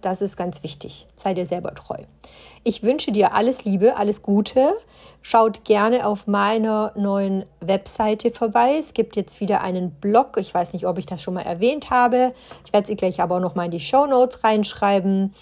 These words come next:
Die Webseite heißt Marie, M A R I E minus Müller unterstrich U E minus Consulting Punkt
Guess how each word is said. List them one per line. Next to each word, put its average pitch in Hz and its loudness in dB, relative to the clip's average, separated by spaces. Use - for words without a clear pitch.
Die 180 -4
Webseite 202 2
heißt 185 -6
Marie, 240 0
M 214 0
A 220 -2
R 208 -6
I 202 -2
E 254 2
minus 240 -2
Müller 214 4
unterstrich 202 -4
U 185 -8
E 302 -2
minus 208 -2
Consulting 185 -8
Punkt 208 -2